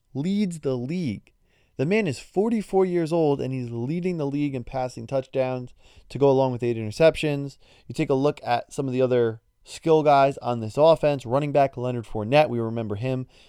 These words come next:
from Jacksonville, five hundred and twenty-one rushing yards, averaging four point three yards per carry, four rushing touchdowns.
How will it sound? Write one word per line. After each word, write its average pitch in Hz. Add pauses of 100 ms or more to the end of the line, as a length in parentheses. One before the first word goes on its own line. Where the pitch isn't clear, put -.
from 101
Jacksonville, 127
five 127
hundred 120
and 107
twenty-one 107 (280)
rushing 160
yards, 147
averaging 113
four 131
point 127
three 123
yards 117
per -
carry, 147
four 131
rushing 107
touchdowns. 135